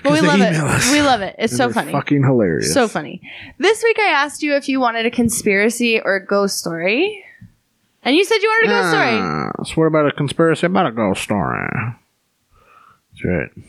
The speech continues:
Speaker 2: That's
Speaker 1: Fuck.
Speaker 2: next, next week's. Next
Speaker 1: I'm,
Speaker 2: week on the
Speaker 1: I'm
Speaker 2: Work on the
Speaker 1: leaving. I don't
Speaker 2: Podcast.
Speaker 1: know why you would
Speaker 2: <laughs>
Speaker 1: show me up like that. Uh,
Speaker 2: Sorry.
Speaker 1: <laughs> no,
Speaker 2: <laughs> I was
Speaker 1: I'm
Speaker 2: like,
Speaker 1: just kidding.
Speaker 2: I was like, "Why can't I have both?"
Speaker 1: Why not both? Well, maybe we'll do that next fucking week. I don't know. We might just do the conspiracy,
Speaker 2: No,
Speaker 1: though.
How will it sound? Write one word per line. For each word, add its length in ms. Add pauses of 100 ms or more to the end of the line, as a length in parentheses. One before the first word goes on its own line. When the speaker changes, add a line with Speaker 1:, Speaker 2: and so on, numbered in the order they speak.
(360)
Speaker 2:
That's 160
Speaker 1:
Fuck. 200
Speaker 2:
next, 160
next 280
week's. 400 (340)
Next 260
Speaker 1:
I'm, 60
Speaker 2:
week 120
on 80
the 60
Speaker 1:
I'm 80
Speaker 2:
Work 20
on 60
the 60
Speaker 1:
leaving. 360
I 80
don't 80
Speaker 2:
Podcast. 20
Speaker 1:
know 140
why 300
you 160
would 180 (180)
Speaker 2:
<laughs> 260
Speaker 1:
show 460
me 100
up 160
like 300
that. 420
Uh, 560
Speaker 2:
Sorry. 100
Speaker 1:
<laughs> 400
no, 60
Speaker 2:
<laughs> 40
I 40
was 80
Speaker 1:
I'm 60
Speaker 2:
like, 160
Speaker 1:
just 120
kidding. 340
Speaker 2:
I 80
was 80
like, 100
"Why 180
can't 280
I 40
have 240
both?" 460
Speaker 1:
Why 260
not 420
both? 840
Well, 440
maybe 200
we'll 260
do 380
that 380
next 340
fucking 340
week. 200
I 100
don't 120
know. 140
We 120
might 200
just 160
do 80
the 80
conspiracy, 560
Speaker 2:
No, 60
Speaker 1:
though. 280